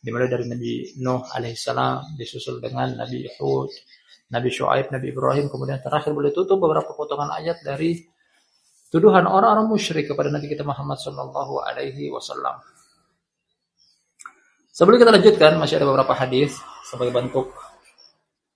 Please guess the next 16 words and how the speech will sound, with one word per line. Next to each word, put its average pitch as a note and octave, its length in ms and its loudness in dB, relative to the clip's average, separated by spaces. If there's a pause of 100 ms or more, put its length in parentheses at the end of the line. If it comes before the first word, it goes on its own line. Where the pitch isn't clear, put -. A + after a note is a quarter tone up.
(520)
keterangan D#3 400 4
tambahan D#3+ 400 4
juga E3+ 160 2
dari C#3 240 0
beliau. C3+ 440 0 (2000)
Contoh C3+ 240 2
dakwah C#3+ 240 4
Nabi D3 220 2
sallallahu C3 420 0
alaihi C#3 160 0
wasallam C#3+ 380 -2
yang B2+ 100 -6
juga C3 240 -6
penuh C#3 240 -10
dengan C3 460 -8
lika-liku C3+ 1300 -6